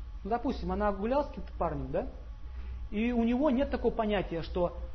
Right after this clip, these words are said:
«я погулял, и ты должна стать моей женой». Вот зап-, вот зап-, запишите, что у мужчин нет такого понимания.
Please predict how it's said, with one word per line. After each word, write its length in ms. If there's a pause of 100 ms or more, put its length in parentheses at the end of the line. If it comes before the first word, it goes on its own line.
(140)
«я 120
погулял, 600 (540)
и 80
ты 120
должна 280
стать 240
моей 140
женой». 320 (360)
Вот 120
зап-, 100
вот 120
зап-, 200
запишите, 500
что 160
у 120
мужчин 420
нет 300
такого 280
понимания. 640